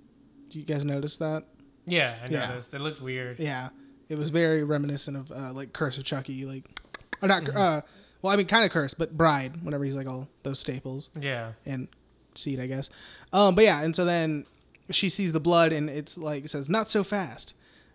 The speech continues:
Speaker 1: Uh, 'cause, you know, Chucky's like, "If, if I'm not gonna let you kill yourself, I'm gonna kill you." Or not even kill you, actually.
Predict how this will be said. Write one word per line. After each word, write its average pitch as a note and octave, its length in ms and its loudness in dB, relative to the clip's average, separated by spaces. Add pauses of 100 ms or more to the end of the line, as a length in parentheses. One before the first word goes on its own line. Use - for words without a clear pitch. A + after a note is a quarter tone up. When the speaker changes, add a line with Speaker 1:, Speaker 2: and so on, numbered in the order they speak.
(140)
Speaker 1:
Uh, C#3 480 0 (360)
'cause, D3+ 160 0
you D#3 60 4
know, C#3 100 0
Chucky's C#3+ 320 -4
like, C3 160 -6
"If, C3+ 180 -10
if C#3+ 160 -6
I'm C#3 220 -2
not C#3+ 140 0
gonna C#3+ 160 0
let C#3 100 -2
you C#3+ 80 -6
kill F#3+ 160 2
yourself, E3 420 0 (200)
I'm E3 420 4
gonna C#3 180 -2
kill B2+ 280 -6
you." A#2 260 -8 (100)
Or C4+ 160 12
not D#4 160 8
even D4 160 4
kill C#4 180 6
you, F3 120 8
actually. C3+ 480 -4